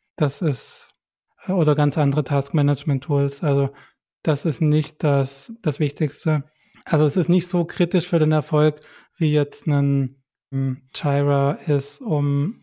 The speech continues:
Scrum zu machen, weil es dann ein Feld gibt, um Storypoints einzutragen und so weiter. Das, da ist die Methode, das, das Framework dahinter einfach viel, viel grober und so ein fein granulares Tool wie Jira ist dir tatsächlich eher im Weg.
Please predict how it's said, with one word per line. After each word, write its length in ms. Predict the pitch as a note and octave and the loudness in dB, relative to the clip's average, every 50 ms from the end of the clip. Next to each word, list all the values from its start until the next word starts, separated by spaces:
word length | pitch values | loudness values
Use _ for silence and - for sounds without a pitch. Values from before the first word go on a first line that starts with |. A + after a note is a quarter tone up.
| _ - | _ -20
Scrum 680 | - - - - - C#3+ C#3 C#3 C#3 C#3 C#3 C#3 C#3+ G3 - - | -20 -18 -12 -4 -2 0 0 2 2 2 0 0 -2 -6 -10 -10
zu 140 | - E3+ | -6 -2
machen, 560 | D3 C#3+ C#3+ C#3 B2+ - D#3 D3 C#3+ C#3 C#3 - - - _ _ | 0 0 2 0 0 0 -2 -2 -2 -2 -4 -8 -16 -20 _ _
weil 180 | - D#3 D3 C#3+ | -2 0 0 0
es 100 | C#3+ - | 0 -2
dann 200 | - D#3+ D3 C#3+ | 0 0 0 2
ein 80 | C#3+ C3 | 0 -2
Feld 360 | - - D#3 D3 D3 D3 - | 0 0 2 2 2 0 0
gibt, 280 | - D3+ D3 D3 - | 0 -2 -2 0 -2
um 160 | G3+ D#3 D3 C#3 | -2 0 0 -2
Storypoints 680 | - - D#3+ C#3+ C#3+ D3 C#3+ - D#3+ D3 C#3 C#3 - | -2 -2 0 2 2 2 0 0 0 0 0 0 0
einzutragen 760 | D#3 C#3+ C#3+ - - C#3+ - - D#3 C#3+ C#3+ C#3 C#3 C#3+ C#3+ | -2 -2 -2 -4 -6 -10 -8 -2 -2 0 0 0 0 0 0
und 120 | C#3+ C3+ | -2 -2
so 160 | - - D3+ C#3 | -4 -4 -4 -2
weiter. 320 | C#3+ C#3 C#3+ C#3+ D3+ C#3 - - - - - _ _ _ _ | 0 -2 -2 -2 -4 -8 -8 -10 -20 -20 -20 _ _ _ _
Das, 300 | - D#3+ C#3+ - - - _ | -2 -2 -2 -2 -6 -12 _
da 140 | - F3+ E3+ | 0 2 2
ist 80 | D#3+ E3 | 2 2
die 80 | - | 2
Methode, 640 | E3+ E3 D#3 - E3+ D#3+ E3 E3+ F3 E3+ E3+ D#3+ D#3 - | 2 2 2 2 2 2 4 6 6 6 6 4 2 2
das, 200 | - D3 C#3 - | -2 -2 -2 0
das 200 | - D3+ - - | -4 -4 -4 0
Framework 460 | - E3 D#3 D#3+ E3 D#3+ D#3+ D3+ - | 0 2 4 4 4 2 2 0 0
dahinter 340 | D#3+ C#3+ D3 D3+ D3 D3+ D3 | 0 0 0 2 2 2 0
einfach 260 | C#3+ B2+ D3+ - - | 0 0 -2 -4 -4
viel, 220 | - - D#3+ D#3 | -2 0 0 2
viel 180 | - - D3+ C#3+ | 4 2 2 2
grober 600 | - - - D#3 D3 D3+ D#3+ D#3 F3 E3 D#3 - - - - - - _ - | 2 0 2 4 4 4 4 4 4 2 2 0 -4 -16 -20 -20 -20 _ -4
und 280 | D#3+ D3+ D3 C#3+ C3+ - | -2 0 0 0 -2 -4
so 140 | - E3 | -2 0
ein 380 | D#3+ D#3 D3+ D3 C#3+ C#3 C#3+ D3 | 2 4 4 4 2 2 0 0
fein 460 | - - - D3 D3 D3+ D3+ D#3 D#3+ | -2 -2 0 2 2 4 2 2 0
granulares 640 | D#3+ - D#3+ D3+ D3+ D3 D3 D3 D3 D3 D3 - - | 0 0 0 2 2 2 2 2 2 2 0 -4 -6
Tool 400 | - - D3+ D3 D#3 D#3+ D#3 D3 | -10 -4 0 2 4 4 4 2
wie 80 | D3+ - | 0 -4
Jira 400 | - - D#3 D3 D3 D3 D#3 D#3 | -4 -2 0 2 2 2 2 2
ist 200 | D3+ C#3+ - - | 0 -2 -2 -4
dir 80 | D#3 - | -4 -2
tatsächlich 540 | - C#3+ - - D3+ C#3 - E3 C#3 - | -2 -4 -4 -4 -6 -4 -2 -4 -4 -2
eher 260 | F#3+ D#3 D3 D3+ D3+ D#3 | -2 0 0 0 2 0
im 200 | C#3+ C#3 C3 D3 | 0 -2 -2 -2
Weg. 340 | D3 C#3 D3 D3 - - | -2 -2 -2 -2 -4 -8